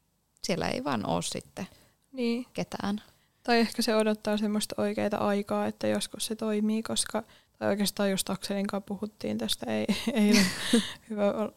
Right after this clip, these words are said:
Speaker 2: tai niinkö, joo, mutta en mä tiedä, mitä mä olin sanomassa, mutta, ähm, niin, että tuota, et tietyissä niinku elämäntilanteissa ei oo välttämättä silleen just tarkoitus, että sulle niinku tulee tiettyjä kokemuksia,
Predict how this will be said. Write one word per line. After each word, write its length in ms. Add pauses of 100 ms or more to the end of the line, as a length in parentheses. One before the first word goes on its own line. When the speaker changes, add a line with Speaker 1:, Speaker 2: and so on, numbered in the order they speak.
(140)
Speaker 2:
tai 160
niinkö, 280 (460)
joo, 320
mutta 340
en 140
mä 120
tiedä, 200
mitä 180
mä 40
olin 120
sanomassa, 380
mutta, 220 (760)
ähm, 440 (600)
niin, 220
että 260
tuota, 540 (400)
et 120
tietyissä 440
niinku 200
elämäntilanteissa 1000
ei 200
oo 80
välttämättä 420
silleen 300
just 220
tarkoitus, 520
että 160
sulle 240
niinku 220
tulee 300
tiettyjä 440
kokemuksia, 680